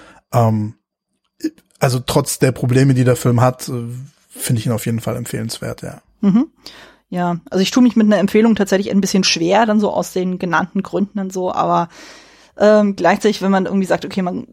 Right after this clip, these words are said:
Speaker 2: kann dann irgendwie gezielt gewisse Sachen dann skippen, so denke ich mir so, ja, kann man ja auf jeden Fall reinschauen. Also insbesondere Leute, die halt eben den Cast mögen, also eben halt Liam Neeson, Tim Roth, John Hurt und so,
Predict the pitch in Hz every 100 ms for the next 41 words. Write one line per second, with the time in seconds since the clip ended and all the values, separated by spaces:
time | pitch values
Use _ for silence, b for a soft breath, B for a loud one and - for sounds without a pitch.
0 | - 190 208 190 196 196 190 - 226 202
1 | 190 196 170 214 208 196 - 240 214 196
2 | 185 190 196 180 165 156 - 175 175 -
3 | - 175 165 165 160 - - - - -
4 | 160 165 - 170 165 160 165 - 180 180
5 | 175 170 156 - 165 165 170 170 151 147
6 | - 160 156 147 - 151 151 151 - -
7 | 196 220 190 175 165 151 147 190 180 190
8 | 160 160 160 165 180 175 165 170